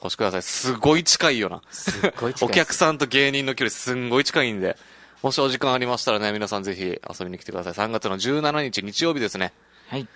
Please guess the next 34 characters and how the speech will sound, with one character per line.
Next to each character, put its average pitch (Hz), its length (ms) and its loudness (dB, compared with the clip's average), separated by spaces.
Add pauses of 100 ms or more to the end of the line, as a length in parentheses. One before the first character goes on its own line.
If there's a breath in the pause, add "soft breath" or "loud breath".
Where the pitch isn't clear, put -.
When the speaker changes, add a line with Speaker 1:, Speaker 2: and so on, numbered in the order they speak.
(320 soft breath)
Speaker 1:
あ 107 80 -4
り 101 140 -4
ま 98 120 -2
す 101 160 -4
ん 95 80 -8
で。 87 320 -4
で、 131 160 0
出 - 240 0
演 233 200 4
者 208 140 6
が、 202 340 6 (400)
ヤ 123 200 4
ン 127 140 -2
ビ 95 300 2
ー、 - 80 -14 (240)
Speaker 2:
は 113 80 -2
い。 - 0 -
Speaker 1:
行 - 0 -
っ 139 40 -4
て 127 100 0
き 120 100 -2
ま 107 100 2
す、 - 140 -10
二 101 120 -4
階 107 240 2
堂、 90 320 0 (160)
Speaker 2:
は 135 60 -6
い。 135 40 0
Speaker 1:
ヘ 151 40 6
ッ - 20 4
シ 123 260 0
ー 104 40 -2
さ 151 220 4
ん、 156 180 -4